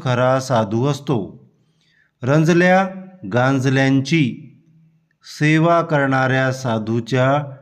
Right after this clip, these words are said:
ठिकाणी देव असतो.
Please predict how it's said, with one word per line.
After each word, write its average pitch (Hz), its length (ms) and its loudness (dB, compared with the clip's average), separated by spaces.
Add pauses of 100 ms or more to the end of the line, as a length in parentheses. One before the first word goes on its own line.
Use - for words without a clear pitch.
(320)
ठिकाणी 127 840 0 (240)
देव 131 460 0
असतो. 131 760 -4